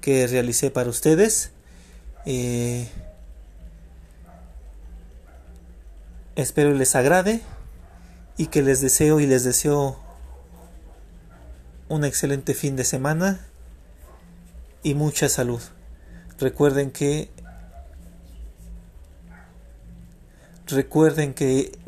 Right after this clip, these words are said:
eh, hoy, por, a, a pesar de que, eh, la, la, la, la sociedad o los, este,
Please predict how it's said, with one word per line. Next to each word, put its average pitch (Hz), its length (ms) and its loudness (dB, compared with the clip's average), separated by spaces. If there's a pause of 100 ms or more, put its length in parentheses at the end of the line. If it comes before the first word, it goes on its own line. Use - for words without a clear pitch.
eh, 156 200 6
hoy, 156 300 6 (720)
por, 127 200 4 (460)
a, 127 180 2
a - 240 -4
pesar 147 360 4
de 143 140 2
que, 120 340 0 (720)
eh, 127 220 -4
la, 127 180 2 (140)
la, 127 680 -2 (480)
la, 127 720 0
la 127 180 -4
sociedad 143 600 2
o 127 240 2
los, 131 360 2
este, 123 720 -2